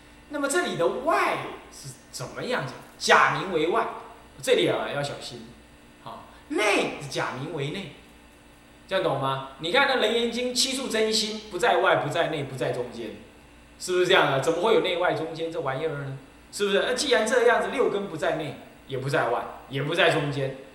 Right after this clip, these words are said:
色，呃，六尘不在内，不在外，不在中间，法也不在，呃，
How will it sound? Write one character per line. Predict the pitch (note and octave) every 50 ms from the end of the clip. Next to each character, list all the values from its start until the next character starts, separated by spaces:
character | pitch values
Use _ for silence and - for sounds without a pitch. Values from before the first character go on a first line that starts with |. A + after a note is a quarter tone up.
| - - -
色， | - - - - - A#3 B2+ B2 - - - - -
呃， | D3+ D3+ D3+ D3+ D#3 F3+ - - - C3+ C#3 C#3+ D3 - - - - -
六 | G3 D4+ C4 -
尘 | - E3 E3+ D#3+ - - -
不 | D3+
在 | C3+ F3 D#3+
内， | D#3+ D#3
不 | C#3+ -
在 | D#3+ D3 C#3+
外， | C#3+ C#3+ C#3 E3 - - - - - -
不 | -
在 | - F3+ -
中 | D3 C#3 C3 B2+
间， | B2+ C3 A#2+ - - - - - - - - - - - - - - - - - - - - - - - -
法 | - - E3 D#3+ D3+ C#3+ C#3 C3 - - - -
也 | C3 C3 A#2+
不 | - C3+ C#3
在， | F3 F3+ D3+ B2 G2 - - - - -
呃， | D3 D3+ D3 C#3+ C3+